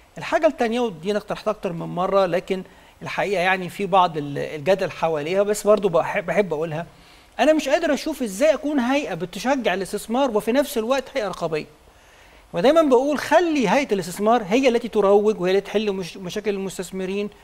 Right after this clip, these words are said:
وعلى فكرة دي فيها كفاءات كويسة جدًا، وخلي الجزء الرقابي اللي هو كان زمان هيئة مستقلة اسمها مصلحة الشركات تبقى ترجع مستقلة تاني أو تنضم لهيئة الرقابة المالية، يبقى دي هي متخصصة بس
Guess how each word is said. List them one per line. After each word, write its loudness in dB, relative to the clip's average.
وعلى 2
فكرة -2
دي -8
فيها 4
كفاءات -2
كويسة -2
جدًا، -10
وخلي 2
الجزء 2
الرقابي 2
اللي 2
هو 4
كان 0
زمان 4
هيئة -4
مستقلة -2
اسمها 0
مصلحة -4
الشركات -6
تبقى 2
ترجع 4
مستقلة 2
تاني 4
أو -2
تنضم 4
لهيئة 0
الرقابة 2
المالية، -4
يبقى -6
دي 2
هي 4
متخصصة -2
بس -2